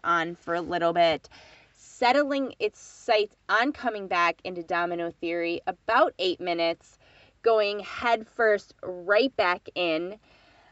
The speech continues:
Attachments next, and yes, we do see the expansion at the end of this tune, Jake heading over to play the keys during the jam.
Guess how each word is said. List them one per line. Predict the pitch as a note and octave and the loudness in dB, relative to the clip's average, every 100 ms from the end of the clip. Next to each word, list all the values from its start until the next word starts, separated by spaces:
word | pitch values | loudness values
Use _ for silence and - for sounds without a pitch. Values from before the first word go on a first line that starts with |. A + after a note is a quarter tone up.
| _ - | _ -2
Attachments | - - - C4 C4+ D#4 D4+ D4+ D4 - - - | -2 -4 -10 -2 0 0 0 2 2 0 -10 -18
next, | G#3 G#3+ G#3+ F3+ B3+ - - _ - | -12 -4 0 0 0 -6 -20 _ -8
and | F#3+ F#3+ G3 - | -4 -4 -6 -10
yes, | F#3+ F#3+ G3+ - - | -8 0 0 0 -4
we | A3 | -14
do | F#3 A3+ C#4+ | -10 0 2
see | F4+ D4+ C4 | 2 0 -2
the | A#3 | -2
expansion | G#3+ - G#3 F#3+ F#3 G3+ F#3+ | -4 -4 -4 -4 -6 -10 -6
at | - - | -8 -8
the | G3 - | -12 -8
end | F#3 A3+ B3+ | -2 0 0
of | G3+ | -2
this | F#3 F3+ - | -2 -2 -6
tune, | - F#3 F3 F3 G3+ - - - _ - F3 | -6 -2 -2 -2 -6 -14 -20 -20 _ -20 -4
Jake | G3 A3 B3+ | 4 4 4
heading | - A3+ A3 | 0 0 2
over | G#3+ G3+ G#3+ | 0 0 -2
to | - A3+ | -6 -12
play | - G#3 | -6 -4
the | G3 | -4
keys | F#3 - G#3+ G#3 G3+ - F3 | -8 -12 -10 -8 -8 -14 -8
during | G3+ A#3 C4 A3 | -2 0 -2 -2
the | F3 | -6
jam. | E3 E3+ D3+ D#3 G3+ | -2 -2 0 -2 -4